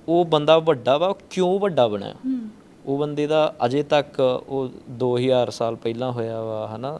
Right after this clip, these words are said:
Speaker 1: ਪੰਜ ਸੌ ਸਾਲ ਪਹਿਲਾਂ, ਹਜ਼ਾਰ ਸਾਲ, ਕਿਉਂ, ਉਹ ਕਿਉਂ ਮਹਾਨ ਆ, ਹਨਾ? ਸੋ ਮੈਨੂੰ ਉਹ ਚੀਜ਼ਾਂ ਦੀ ਕਿਊਰੀਓਸਿਟੀ ਹੁੰਦੀ। ਮੈਨੂੰ ਲੱਗਦਾ ਕਿ ਕਿਤਾਬਾਂ ਇੱਕ ਬੰਦੇ ਦੀਆਂ ਸਭ ਤੋਂ ਚੰਗੀਆਂ ਮਿੱਤਰ ਵੀ ਆ। ਤੁਹਾਡਾ,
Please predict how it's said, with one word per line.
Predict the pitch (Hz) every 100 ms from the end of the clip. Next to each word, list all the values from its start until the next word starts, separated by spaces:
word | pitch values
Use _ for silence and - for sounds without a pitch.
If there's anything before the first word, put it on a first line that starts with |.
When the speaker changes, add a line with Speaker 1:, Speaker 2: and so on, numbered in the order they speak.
| - -
Speaker 1:
ਪੰਜ | 123 113
ਸੌ | 123
ਸਾਲ | 113 113 110
ਪਹਿਲਾਂ, | 117 117 113
ਹਜ਼ਾਰ | 113 113
ਸਾਲ, | 117 113 - - - - -
ਕਿਉਂ, | 151 151 151 151 147 143 -
ਉਹ | 151 -
ਕਿਉਂ | 147 135
ਮਹਾਨ | 139 131 127 104
ਆ, | 92 - -
ਹਨਾ? | 139 190 - - - -
ਸੋ | 139
ਮੈਨੂੰ | 151 160 160
ਉਹ |
ਚੀਜ਼ਾਂ | 160 143 139
ਦੀ | 143
ਕਿਊਰੀਓਸਿਟੀ | 143 123 113 -
ਹੁੰਦੀ। | 123 123
ਮੈਨੂੰ | 139 156 160 156
ਲੱਗਦਾ | 147 139 143
ਕਿ | 151 156
ਕਿਤਾਬਾਂ | 143 135 120 127 131 131
ਇੱਕ | 131 127
ਬੰਦੇ | 123 123 120
ਦੀਆਂ | 120
ਸਭ | 120 110
ਤੋਂ | 135
ਚੰਗੀਆਂ | 120 117 113
ਮਿੱਤਰ | 107 - 110
ਵੀ | 113
ਆ। | 113 - - - - - -
ਤੁਹਾਡਾ, | - 117 117 117 120 120 120